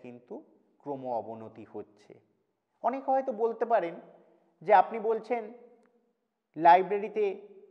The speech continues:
পাঠক সংখ্যা কমে যাচ্ছে, আজকে তো ইন্টারনেটের যুগ,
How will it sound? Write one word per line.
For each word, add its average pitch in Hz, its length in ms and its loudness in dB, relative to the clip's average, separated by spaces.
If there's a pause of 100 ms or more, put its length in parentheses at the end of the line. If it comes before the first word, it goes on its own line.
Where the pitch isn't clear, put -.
(180)
পাঠক 156 300 0 (100)
সংখ্যা 208 340 -6
কমে 185 260 -8
যাচ্ছে, 208 360 0 (640)
আজকে 160 340 0 (120)
তো 254 60 0 (600)
ইন্টারনেটের 233 540 -2 (100)
যুগ, 113 180 -10